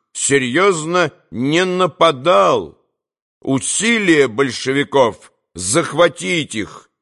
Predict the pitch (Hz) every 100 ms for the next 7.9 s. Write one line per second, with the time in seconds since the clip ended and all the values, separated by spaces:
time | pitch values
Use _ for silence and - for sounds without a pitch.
0 | _ - 190 202 175 151 - - 160 190
1 | 185 135 104 92 80 _ _ _ _ 143
2 | 135 - 139 185 226 202 156 131 127 143
3 | 175 165 120 _ _ - - - - 196
4 | 175 127 98 80 - - - _ _ _
5 | _ _ _ - 92 127 131 - 123 -
6 | 120 135 190 254 247 196 123 110 110 120
7 | 131 90 160 175 143 135 110 _